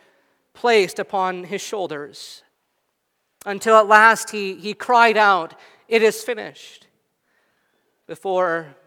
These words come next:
bowing his head and giving up his spirit. And that's where we left things on Friday. We end-, we ended on that cry, "It is finished." And we considered how, how those words were not cried out in defeat, but they were,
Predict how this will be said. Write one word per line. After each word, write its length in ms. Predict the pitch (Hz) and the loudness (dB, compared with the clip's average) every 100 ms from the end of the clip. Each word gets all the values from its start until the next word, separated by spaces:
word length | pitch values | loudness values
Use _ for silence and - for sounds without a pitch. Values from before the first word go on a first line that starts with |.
| _ _ | _ _
bowing 480 | 156 170 175 175 165 | -12 -6 -4 -4 -6
his 200 | 160 - | -14 -6
head 280 | 165 151 | -4 -4
and 320 | 147 143 139 135 | -6 -12 -14 -10
giving 300 | 165 151 143 | -10 -10 -12
up 100 | 147 | -14
his 80 | |
spirit. 500 | 139 - 160 123 131 _ _ _ _ _ _ _ _ _ _ _ _ _ _ _ _ _ - | -20 -16 -16 -16 -20 _ _ _ _ _ _ _ _ _ _ _ _ _ _ _ _ _ -14
And 100 | 185 | -4
that's 300 | 196 202 - | -2 -2 -4
where 100 | 208 | -2
we 140 | 196 | 2
left 240 | 202 220 - | 2 0 -2
things 320 | 165 165 156 | -8 -8 -4
on 460 | 180 180 175 165 _ _ _ _ _ _ - | -4 -4 -8 -18 _ _ _ _ _ _ -20
Friday. 480 | - 226 214 196 170 | -6 0 2 2 -2
We 140 | 170 | -4
end-, 240 | 190 208 185 | -4 -4 -4
we 80 | |
ended 180 | 196 220 | -6 -2
on 140 | 220 202 | -2 2
that 220 | 208 202 | 0 0
cry, 340 | - 233 208 | 0 4 4
"It 140 | 190 196 | 2 -2
is 280 | 202 - | -4 -6
finished." 460 | - 247 185 156 - | -6 -6 -6 -10 -8
And 100 | 208 | -4
we 80 | 208 | -4
considered 440 | 233 - 262 226 | -4 -2 0 0
how, 420 | 190 214 208 202 - _ _ _ _ _ _ | 0 0 0 -4 -10 _ _ _ _ _ _
how 120 | 226 | 0
those 320 | 220 247 233 | 4 2 2
words 300 | 269 269 269 | 4 4 4
were 60 | 226 | 2
not 260 | 269 262 | 2 2
cried 340 | - 240 233 220 | 0 2 4 4
out 340 | 240 240 220 | 4 4 0
in 160 | 226 214 | -4 -4
defeat, 580 | 202 - - 339 220 226 | -6 -8 -4 -2 -2 -2
but 140 | 233 | -4
they 160 | 240 233 | 2 4
were, 260 | 240 233 | 4 2